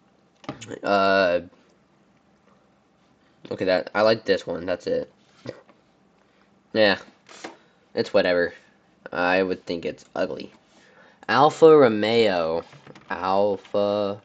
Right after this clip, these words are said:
Romeo. Alfa Romeo, uh, is it a good car company? I don't know. I hear people say it breaks down.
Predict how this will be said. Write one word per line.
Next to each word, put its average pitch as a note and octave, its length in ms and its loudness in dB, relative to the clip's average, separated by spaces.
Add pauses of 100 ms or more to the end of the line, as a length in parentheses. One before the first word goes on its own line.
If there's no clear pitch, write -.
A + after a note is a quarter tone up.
Romeo. E2+ 640 -6 (1500)
Alfa D#3+ 260 8
Romeo, C#3 560 8
uh, A2+ 360 0 (1080)
is D#3+ 120 4
it G3+ 80 4
a G3+ 60 2
good G3 200 0
car F3+ 200 0
company? E3 600 2 (340)
I A#2 100 -2
don't B2 100 4
know. F2 360 0
I A#2+ 140 4
hear C#3 240 4
people D3 220 -2
say D3 140 4
it G2+ 160 2
breaks B2 340 0
down. B2 440 0